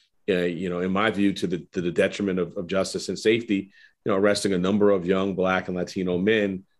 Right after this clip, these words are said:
I think to little public safety benefit. Uh, we got the same concern, uh, uh, uh, raised with us at the Attorney General's office, uh, and we took a different approach. We ended up suing Federal Express and U P S,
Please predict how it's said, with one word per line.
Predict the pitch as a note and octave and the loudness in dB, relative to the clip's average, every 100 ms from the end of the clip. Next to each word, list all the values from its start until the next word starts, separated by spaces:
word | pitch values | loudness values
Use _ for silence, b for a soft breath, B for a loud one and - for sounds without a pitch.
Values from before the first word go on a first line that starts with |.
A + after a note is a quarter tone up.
| _ - | _ -6
I | B2+ | -2
think | C3+ A#2 | -2 2
to | A#2 | 4
little | A2+ A#2 A2 A2 - | 6 6 6 4 -4
public | - B2+ A2+ | 0 0 0
safety | - A#2+ A#2+ G2 | 0 0 -2 -2
benefit. | B2+ D3+ - D#2 - _ _ _ _ F#2 | 0 0 -2 -10 -14 _ _ _ _ -6
Uh, | |
we | E2+ G2+ A#2 | -4 0 2
got | A#2+ | 0
the | A2 | 0
same | G#2 B2 B2+ A#2+ | 0 2 2 2
concern, | A#2 F#2+ - A#2 A2+ A2+ G#2+ _ | -2 -2 0 2 4 2 -4 _
uh, | G2+ E2+ C2+ F2+ | -10 -8 -8 -4
uh, | G2+ F2+ G#2+ - b b - | 0 0 0 -6 b b -4
uh, | F#2 | 2
raised | G#2 A#2+ A2 | 4 4 4
with | G#2 | 2
us | G#2+ G#2 | 2 2
at | G#2+ | 2
the | G2 | 0
Attorney | F2+ G#2+ F#2+ | 2 0 2
General's | G2 A2+ G#2 | 2 4 4
office, | F#2 F2+ F#2 A2 - - _ _ _ | 2 2 2 0 0 -12 _ _ _
uh, | G2 F#2+ F#2+ | -2 0 2
and | |
we | G#2+ | 2
took | A#2+ B2+ | 2 2
a | |
different | A#2+ C#3+ D3+ | 2 2 2
approach. | - F2 - - - _ _ - | 2 0 -2 -8 -20 _ _ -2
We | G2 G#2 | 2 4
ended | A2 G#2 | 4 4
up | F#2 | 0
suing | - - C3 A#2+ G#2+ G#2 G2+ G2+ _ _ _ | -4 0 4 4 4 4 0 -2 _ _ _
Federal | A#2 A2 G#2 | 2 4 4
Express | G2+ - G#2+ G#2 | 2 2 2 2
and | G#2 G2+ | 0 0
U | G#2 | 0
P | G#2 A2+ | 2 4
S, | A2 G2+ | 4 0